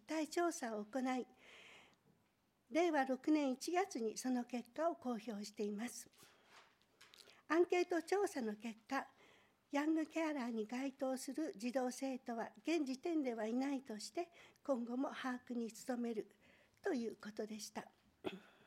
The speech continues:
の時のウェブ調査の回答率は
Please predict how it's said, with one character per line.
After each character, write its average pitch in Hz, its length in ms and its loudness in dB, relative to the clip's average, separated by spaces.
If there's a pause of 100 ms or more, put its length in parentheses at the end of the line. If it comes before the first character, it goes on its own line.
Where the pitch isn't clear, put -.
(1300)
の - 40 4
時 415 260 6
の 269 140 4
ウ 233 80 -4
ェ 277 140 2
ブ 269 100 -2
調 302 220 2
査 233 140 -8
の 214 160 -4
回 240 280 -4
答 262 200 -2
率 208 320 -10
は 269 160 0